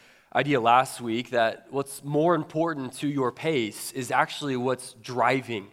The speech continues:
your pace. And I'll give you another example on the other end, on the other end of the spectrum. Uh, we all know about the monastery movement in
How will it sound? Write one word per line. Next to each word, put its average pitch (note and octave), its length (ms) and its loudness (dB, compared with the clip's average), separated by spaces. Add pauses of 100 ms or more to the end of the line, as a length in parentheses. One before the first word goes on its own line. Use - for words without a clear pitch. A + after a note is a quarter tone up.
(300)
your G#2 200 -6
pace. - 640 -18 (640)
And G#2+ 80 -6
I'll A#2 60 -4
give B2+ 100 -4
you B2 80 2
another C3 240 2
example A#2+ 400 -2
on A2+ 60 0
the A2+ 80 0
other C3 220 2
end, A2+ 220 -2
on A#2+ 280 -2
the C3 80 0
other D3 160 2
end A#2+ 100 -2
of A2 60 -10
the A2 60 -12
spectrum. A2+ 600 -4 (420)
Uh, A2 240 2
we C3+ 120 2
all C#3+ 160 4
know C#3 160 2
about B2+ 300 2
the A2+ 300 0
monastery C3 880 0
movement C3+ 840 -2
in A#2 340 -2